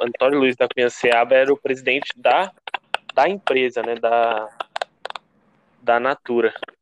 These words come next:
É, vou falar um pouco sobre a Embraer agora, que surgiu em agosto de mil novecentos e sessenta e nove, é, que, e foi ofi-, oficializada via decreto de lei. É, e as atividades só,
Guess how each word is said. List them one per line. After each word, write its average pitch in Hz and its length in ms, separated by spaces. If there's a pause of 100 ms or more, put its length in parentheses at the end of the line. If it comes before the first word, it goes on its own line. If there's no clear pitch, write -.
(440)
É, 113 180
vou 117 100
falar 135 140
um 143 80
pouco 139 180
sobre 139 220
a 139 60
Embraer 127 420
agora, 120 420 (640)
que 123 360
surgiu 135 540 (440)
em 139 80
agosto 147 480
de 156 120
mil 165 140
novecentos 185 420
e 160 60
sessenta 147 300
e 151 80
nove, 98 360 (460)
é, 107 140
que, - 160 (100)
e 120 140
foi 135 160
ofi-, 139 400
oficializada 151 720
via 151 160
decreto 147 480
de 160 80
lei. 107 260 (520)
É, 120 340
e 120 100
as 123 120
atividades 135 480
só, 170 140